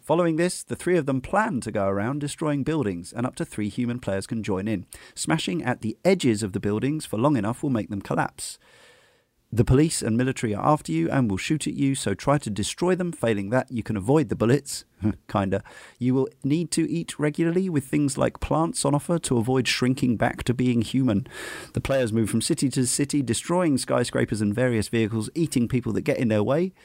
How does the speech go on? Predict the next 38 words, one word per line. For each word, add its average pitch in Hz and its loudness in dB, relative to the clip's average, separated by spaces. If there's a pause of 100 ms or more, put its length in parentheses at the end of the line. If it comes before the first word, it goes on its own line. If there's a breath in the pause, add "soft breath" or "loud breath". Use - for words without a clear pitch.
(240 loud breath)
Health 147 -2
is 123 0
warded 127 0
at 90 -6
startup 139 -2
and 107 0
during 135 2
the 98 -2
game 104 2
by 95 0
putting 139 0
quarters 117 0
in. 170 0 (600 loud breath)
Continuing, 98 0
basically, 117 -2
health 147 0
is 113 2
decreased 135 0
by 104 2
being 101 0 (180 soft breath)
shot - -2
by 104 0
National 101 -4
Guardsmen, 127 0
being 104 0
hit - -2
by 120 2
another 110 0
monster, 160 0
falling, 160 0 (260 loud breath)
being 143 2
hit - -2
by 113 0
cops - -8
or 98 -4
tanks, - 0
going 98 0
underwater, 131 2